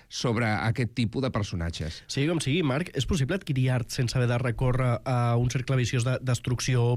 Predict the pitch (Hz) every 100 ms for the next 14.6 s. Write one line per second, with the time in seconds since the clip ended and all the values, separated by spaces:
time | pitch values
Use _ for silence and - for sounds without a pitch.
0 | - 135 127 120 123 120 127 123 123 131
1 | 123 127 123 120 120 - 123 - - -
2 | - - - 170 131 175 - 135 90 127
3 | 185 - 131 123 117 113 101 143 165 185
4 | 180 120 117 110 104 113 123 139 - 139
5 | 139 123 - 147 151 185 180 165 123 123
6 | 143 160 156 131 127 117 98 90 - 107
7 | 92 98 98 - 104 151 131 123 156 117
8 | 110 113 113 110 117 110 143 117 92 -
9 | - - 110 101 98 101 113 117 113 117
10 | 120 117 151 127 165 160 - 131 123 117
11 | 110 107 101 95 85 - - - - 120
12 | 117 110 104 98 135 175 - 139 151 139
13 | 127 127 156 147 135 131 - 123 127 113
14 | 117 117 117 147 165 196